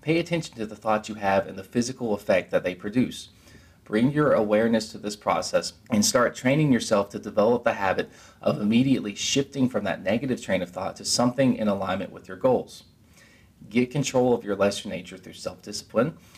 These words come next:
Make sure that the ninety-five percent of your day is created with intention. It's not a bad thing that ninety-five percent of your day is unconscious. You know, that is there for a reason.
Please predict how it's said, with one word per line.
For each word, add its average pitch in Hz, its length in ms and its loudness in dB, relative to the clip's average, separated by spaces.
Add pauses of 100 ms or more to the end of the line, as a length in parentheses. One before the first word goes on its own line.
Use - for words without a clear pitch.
(180)
Make 107 140 2
sure 120 160 -2
that 107 160 2
the 101 100 -6
ninety-five 110 560 2
percent 104 260 -6
of 101 120 -6
your 104 80 -10
day 98 400 0 (500)
is 104 160 -10
created 95 440 -6
with 95 200 -8
intention. - 800 -8 (120)
It's 117 200 -2
not 147 180 2
a 107 60 2
bad 104 340 2
thing 98 200 -4
that 92 200 0
ninety-five 95 440 -2
percent 101 220 -10
of 87 60 -12
your 87 100 -16
day 87 180 2
is 85 200 -10
unconscious. - 560 -10 (140)
You 110 100 -2
know, 101 140 4
that 113 280 2
is 120 140 -2
there 110 160 2
for 95 220 -2
a 85 40 -4
reason. 110 440 2